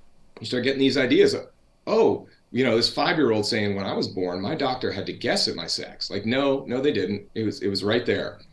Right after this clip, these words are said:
Uh, and then I told my parents when I was three, um, that I'm a boy now. And, and fortunately, I have good parents, so they understood that to be the truth. Like, what?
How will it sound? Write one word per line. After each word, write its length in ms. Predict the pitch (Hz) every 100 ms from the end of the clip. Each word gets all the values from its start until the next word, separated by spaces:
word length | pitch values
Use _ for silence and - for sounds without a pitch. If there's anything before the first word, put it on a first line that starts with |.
| - - -
Uh, 260 | 113 110
and 140 | 117 170
then 80 |
I 60 | 226
told 240 | 180 202
my 80 | 170
parents 400 | 139 165 165 113
when 140 | 113 113
I 60 |
was 300 | 104 - - -
three, 640 | 135 208 110 92 104 - - -
um, 240 | 117 113 104
that 120 | 131
I'm 140 | 143
a 80 | 107
boy 300 | 127 208 180
now. 320 | 98 87 92
And, 180 | 98 - _
and 140 | 113
fortunately, 800 | 110 196 233 151 123 98 107 98
I 80 | 92
have 180 | 123 -
good 180 | 117 90
parents, 400 | - 135 101 87
so 80 | 101
they 140 | 110
understood 460 | 113 92 - 117 110
that 180 | 101
to 80 | -
be 140 | - 90
the 100 | 82
truth. 480 | - 190 - - - - _ _
Like, 180 | 117 101 _ - - -
what? 300 | 277 - -